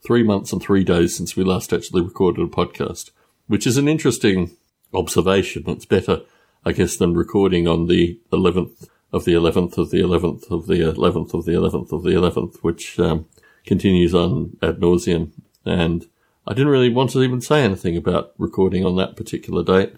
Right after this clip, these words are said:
because obviously there's a lot of background, a lot of history, and a lot of emotion associated with it. But kicking the podcast off on that day was certainly something I was relatively mindful about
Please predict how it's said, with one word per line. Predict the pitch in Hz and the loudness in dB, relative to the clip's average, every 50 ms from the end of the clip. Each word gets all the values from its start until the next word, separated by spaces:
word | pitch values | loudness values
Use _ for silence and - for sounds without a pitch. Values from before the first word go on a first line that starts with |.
| _ - | _ -10
because | 107 - - - 92 87 - - | -10 -6 -4 -4 -4 -4 -4 -4
obviously | - - 92 87 95 87 85 - - 80 85 | -2 0 2 4 2 2 2 0 0 -2 -2
there's | 78 - - - | -2 -4 -6 -8
a | - | -4
lot | 80 90 90 - - | -2 -2 -2 -2 -4
of | 85 - - _ _ _ _ _ _ _ | -8 -8 -10 _ _ _ _ _ _ _
background, | - 101 92 - - 101 95 92 90 87 85 85 | -4 -4 -4 -2 -2 0 2 2 2 0 -2 -2
a | 87 | 0
lot | 85 82 80 98 | 0 0 0 -2
of | 90 - | -4 -4
history, | - 104 - - - - 95 92 87 | -4 -4 -4 -4 -2 0 2 2 2
and | 82 82 85 | 2 0 0
a | |
lot | 90 92 - - | -2 -2 -2 -2
of | 85 80 87 | -4 -4 -2
emotion | 90 87 87 90 85 - - 85 90 | -2 2 2 2 2 0 -2 -6 -6
associated | 87 - - 90 82 82 - - 87 87 87 85 - - | -6 -2 0 2 2 2 0 0 -2 0 -2 -4 -4 -4
with | 76 78 - | -4 -2 0
it. | 80 87 - - _ _ _ _ _ _ _ | -2 -2 -4 -6 _ _ _ _ _ _ _
But | - 98 107 | 0 0 2
kicking | - - 120 - 131 117 107 | 2 0 0 0 0 0 0
the | 95 | 0
podcast | 90 107 104 - - - 87 87 - - | 2 2 0 0 0 0 0 0 2 0
off | 98 87 - | 0 0 0
on | 90 87 90 | -2 -4 -4
that | 78 - - | -4 -4 -2
day | 87 87 90 | 0 2 2
was | 87 87 104 - | 0 0 -2 -2
certainly | - 131 127 120 113 101 | 0 0 2 2 2 0
something | - 110 95 - 87 90 | 0 0 -2 0 0 -2
I | 90 | 0
was | 87 87 - | -2 0 2
relatively | 98 92 90 87 82 85 87 85 | 2 2 4 2 2 2 0 0
mindful | 87 87 87 90 87 - - 78 80 | 0 0 0 0 -2 -2 -4 -6 -4
about | - - 80 80 - - - | -4 -2 -2 -2 -4 -4 -8